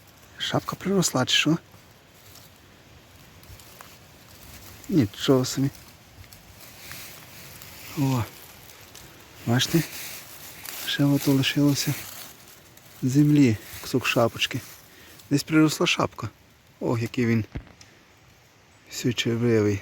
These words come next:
Зараз будемо дивитися, чи... Хоч трошки його залишиться. Ну, два штучки. Вже плюс. Фу, зімбарня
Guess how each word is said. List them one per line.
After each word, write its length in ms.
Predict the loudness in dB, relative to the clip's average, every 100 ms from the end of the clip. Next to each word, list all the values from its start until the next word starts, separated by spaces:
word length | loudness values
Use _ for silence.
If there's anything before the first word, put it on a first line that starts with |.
| -6
Зараз 240 | -2 0 2
будемо 220 | 0 2
дивитися, 380 | 4 4 0 -4
чи... 220 | -4 -8 -12 _ _ -20 -20 -20 -16 -8
Хоч 120 | 0
трошки 340 | 2 2 2
його 160 | 0 2
залишиться. 600 | 2 4 2 0 -6 -8 -10 -20 -20 -20 -20 -20 -20 -20 -20 -20 -20 -20 -20 -20 -20 -20 -4 -4 -4 -10 -12 -20 -20 -20 -20 -20 -20 -20 -20 _ _ -20 -12 -2
Ну, 180 | 0
два 220 | 0 -2 -4
штучки. 460 | -2 -2 -2 -8 -8 -18 -20 _ _ -20 -20 -20 -20 -20 -8
Вже 220 | 0 0
плюс. 400 | 2 2 2 0 -12 _ _ _ _ _ _ _ _ _ _ _ _ -10 -10 -10 -20 -20 _ _ -20 -20 _ _ -20 -20 _ -20 -20 -20 -20
Фу, 220 | -10 -8
зімбарня 540 | -4 -4 -2 0 0